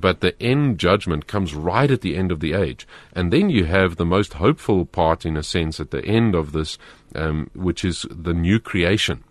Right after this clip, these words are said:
where God completely remakes the heavens and the earth. In, it is a time that God wipes away all tears. I loved, um, even again, Kurt Scully said that all of our human existence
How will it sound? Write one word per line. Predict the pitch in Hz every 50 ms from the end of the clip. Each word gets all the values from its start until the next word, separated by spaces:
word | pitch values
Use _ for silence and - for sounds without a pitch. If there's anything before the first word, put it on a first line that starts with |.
| _ _ _ _
where | 90 90 90 82
God | - 90 92 101 107 -
completely | - - 107 98 - - - 120 143 147 - - 139 120
remakes | 107 90 92 101 107 98 95 98 98 - - -
the | 92 85
heavens | 90 98 90 92 90 80 87
and | 85 82 82
the | 80 85
earth. | 90 85 - - - - - - - - - - - - - _ _ _
In, | 101 101 98 90 - -
it | 107 107
is | 104 90 98
a | 92
time | - - - 127 123 107 90 87 85
that | 85 82 - -
God | 90 92 95 87
wipes | 80 80 78 82 113 120 - - -
away | 113 95 95 95 92 95 95 - - _ -
all | 117 120 120 120 117 117 - _
tears. | - - 139 127 104 76 62 58 - - - - -
I | -
loved, | 80 85 92 107 101 - -
um, | 90 82 80 67 -
even | 90 95 92 85 78
again, | 73 73 90 87 78 -
Kurt | - 90 85 -
Scully | - - 87 87 87 82 78
said | - - 80 73 69
that | 73 71
all | - 87 95 95
of | 80 80
our | 80 80
human | 73 82 85 87 85 78
existence | 73 - - 82 82 - - 87 76 71 -